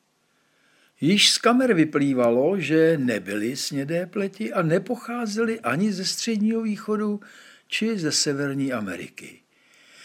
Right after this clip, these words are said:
Jsou bílí jak sníh a mluví po pražsku. "Tahle země je naše," řekl prezident.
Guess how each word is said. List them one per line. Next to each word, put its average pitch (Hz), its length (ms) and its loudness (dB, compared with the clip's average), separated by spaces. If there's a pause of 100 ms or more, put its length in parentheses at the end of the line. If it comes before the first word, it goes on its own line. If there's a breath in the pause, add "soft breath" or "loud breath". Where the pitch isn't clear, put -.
(140 loud breath)
Jsou 135 380 6
bílí 139 400 4
jak 117 200 4
sníh 214 500 0
a 196 100 0
mluví 180 420 -2
po 165 220 -8
pražsku. - 680 -6 (1000)
"Tahle 120 460 4
země 151 500 2
je 156 280 4
naše," 143 640 0 (380)
řekl 95 340 -10
prezident. 90 840 -12